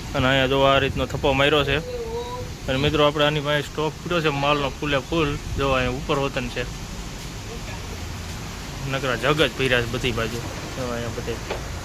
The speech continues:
અને આ શટર એ આખી ભરી છે અંદર રહીને ઈ વતન. એટલે અહીંયા આપણે થર્મોસનું પ્રમાણ વધારે છે. અને આપણે આ મેઇન રોડ ઉપર જ ગાડી ખાલી કરી છે.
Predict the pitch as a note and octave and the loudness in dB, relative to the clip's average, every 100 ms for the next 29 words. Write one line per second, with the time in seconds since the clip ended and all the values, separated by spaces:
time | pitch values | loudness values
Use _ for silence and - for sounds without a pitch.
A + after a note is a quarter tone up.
0 | - - - - - - - - - - | -6 -6 -8 -8 -6 -6 -6 -6 -6 -6
1 | - - - - - - - - - - | -6 -6 -6 -6 -6 -6 -6 -6 -6 -6
2 | - - - - - - - - D#3+ F3 | -6 -6 -6 -6 -6 -6 -6 -6 -4 -4
3 | E3+ E3 E3 - C3+ - - - - - | -4 -4 0 0 0 0 -2 -2 -4 -4
4 | - - - D3 C#3+ D3 D#3 C#3+ D3 C#3 | -4 -2 0 6 6 6 6 4 6 6
5 | C#3 D3 C3 C3+ B2+ B2+ C3 B2+ C3+ C3+ | 6 2 2 2 2 4 4 4 4 4
6 | B2+ B2 B2 B2 C3 F3 - - - - | 2 2 0 0 0 0 -4 -6 -6 -6
7 | - - - - - - - - A#2+ - | -6 -4 -4 -2 -2 -2 -2 0 0 -2
8 | - - - B2+ B2+ C3+ C3+ C3 B2+ D3+ | -6 -6 -4 0 4 6 4 4 0 2
9 | D3 C#3+ C3 C#3+ C3 C#3 C#3 C3 C3+ D#3 | 2 2 0 0 2 2 2 2 4 4
10 | E3 D3 C#3+ C#3 - - - - - - | 4 2 -4 -6 -8 -8 -6 -6 -6 -6
11 | - - - - - - - - - - | -6 -6 -6 -6 -6 -6 -6 -2 -2 -2
12 | - - - - - - - - - - | -2 -2 -2 -4 -4 -4 -4 -4 -2 -2
13 | C#3+ C#3 D3 D3 C#3 D#3+ F3+ D#3 E3 E3+ | 2 4 6 4 6 4 4 4 4 4
14 | E3+ F3 D3 C3+ C#3+ C3 B2+ B2 A#2 B2 | 2 2 2 2 2 2 0 0 -2 0
15 | B2 D3 | 2 0